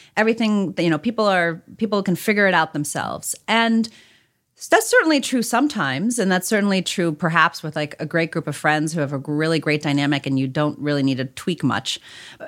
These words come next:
As a conflict resolution facilitator, I learned a long time ago that bringing people together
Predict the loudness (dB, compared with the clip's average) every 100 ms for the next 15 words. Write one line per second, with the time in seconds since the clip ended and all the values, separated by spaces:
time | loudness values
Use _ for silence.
0 | 0 2 2 0 -4 -4 -2 -2 -2 0
1 | -2 -4 -8 -6 -4 -4 -6 -8 -8 -10
2 | -12 _ _ _ _ 0 0 2 0 0
3 | 0 -2 -6 -4 0 0 0 -2 -2 -2
4 | -2 -6 -6 -10 -14 -20 -20 _ -2 2
5 | 4 4 0 -6 -12 _ _ _ _ -12
6 | 0 2 4 2 -2 -2 -4 -4 -2 -2
7 | 0 -2 -4 -6